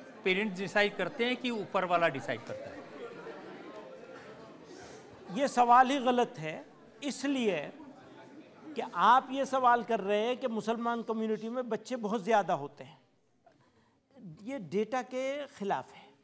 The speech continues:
Speaker 2: ये आज की तारीख़ में जो डेटा है, वो ये कहता है बेपढ़े लिखों में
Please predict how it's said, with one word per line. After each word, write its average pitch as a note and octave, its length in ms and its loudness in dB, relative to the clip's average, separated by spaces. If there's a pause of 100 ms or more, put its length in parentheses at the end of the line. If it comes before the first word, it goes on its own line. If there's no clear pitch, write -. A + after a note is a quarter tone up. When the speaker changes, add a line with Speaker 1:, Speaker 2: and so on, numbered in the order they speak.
(560)
Speaker 2:
ये C#4 40 -8
आज C4 340 4
की D4 100 -8
तारीख़ A#3+ 420 0
में C#4 140 -6
जो C#4 100 -4
डेटा A3 420 4
है, F#3 480 -2 (360)
वो G3+ 160 -2
ये C4+ 120 -2
कहता A#3 340 -4
है C4 160 2
बेपढ़े A3+ 680 0
लिखों E3+ 360 -8
में D#3 400 -12